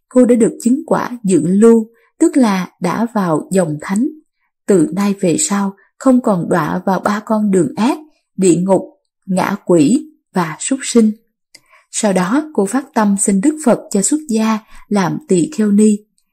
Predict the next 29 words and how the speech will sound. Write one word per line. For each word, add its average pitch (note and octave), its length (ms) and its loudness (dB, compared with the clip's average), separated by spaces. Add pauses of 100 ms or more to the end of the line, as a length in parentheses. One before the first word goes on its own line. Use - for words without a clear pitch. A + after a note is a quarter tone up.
(160)
Nhờ G3 300 4
luôn A3+ 260 2
siêng A#3+ 280 0
năng, B3 240 2 (160)
tinh G3 220 0
tấn A#3+ 280 -2
tu A#3 140 4
hành, F#3+ 300 -2 (400)
cuối C4 220 4
cùng E3+ 320 0
cô G3 120 0
đã F3 160 0
chứng C4+ 240 -2
quả D#3+ 160 -2 (140)
A-la-hán. G3 680 -2 (600)
Khổ - 300 0
đau G3+ 280 0
luôn F#3+ 240 0
bám A3 280 -2
víu A3+ 180 4 (100)
thân A#3+ 220 2
phận E3 240 0
con G#3 280 -4
người. D#3+ 280 4 (440)
Khổ F#3 200 2
đau A#3+ 300 2
về G#3 120 2
vật F3+ 240 -4
chất, F4+ 180 2